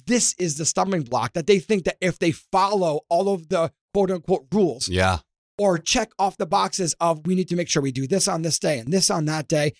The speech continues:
Speaker 1: and we celebrate like this, and we do this," that that is salvation. And he said, and that's why the Jews are getting saved at a faster rate because they don't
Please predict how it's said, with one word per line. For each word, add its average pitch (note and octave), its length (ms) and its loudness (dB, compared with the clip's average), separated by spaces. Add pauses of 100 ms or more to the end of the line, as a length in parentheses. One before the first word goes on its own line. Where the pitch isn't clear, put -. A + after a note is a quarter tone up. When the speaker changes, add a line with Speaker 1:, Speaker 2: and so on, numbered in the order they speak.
(120)
Speaker 1:
and C3 80 -4
we D3 60 -4
celebrate G3+ 560 0
like E3+ 200 -2
this, D3+ 240 -2 (200)
and D3 100 0
we C#3 120 -2
do A3+ 200 0
this," F#3 320 0 (260)
that F#3 260 2
that G3 260 0
is F#3+ 220 2
salvation. E3 640 -4 (640)
And F#3 160 0
he F#3 140 0
said, F#3+ 300 2
and F3+ 200 0
that's G3 300 0
why G#3 220 2
the F#3+ 100 -2
Jews F#3 500 0
are F#3 120 -2
getting F#3+ 260 0
saved A3 460 0
at F3+ 80 -2
a E3 80 0
faster G#3 480 2
rate G3+ 240 2
because D#3+ 260 -2
they F#3+ 100 0
don't G3 220 -2